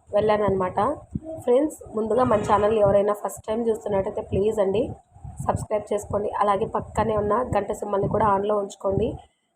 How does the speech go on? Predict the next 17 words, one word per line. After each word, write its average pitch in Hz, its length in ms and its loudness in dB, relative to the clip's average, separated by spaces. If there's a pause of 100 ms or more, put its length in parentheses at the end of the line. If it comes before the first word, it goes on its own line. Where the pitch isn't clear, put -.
నేనే 262 260 4
వీడియో 254 240 4
చేసినా 247 360 0
మీకు 330 300 2
నోటిఫికేషన్ 202 520 -4
వచ్చేస్తుంది. 190 560 -6 (1040)
అలాగే 220 380 4
ఇక్కడ 220 160 0 (480)
చూస్తున్నారు 240 500 2
కదా, 214 200 2
వెళ్ళేసి 226 460 2
వచ్చానండి. 202 480 0 (100)
వెళ్ళేసి 208 380 0
వచ్చి - 220 -8
ఇక్కడ 202 180 -2 (520)
ముగ్గు 214 260 -2
అయితే 220 140 0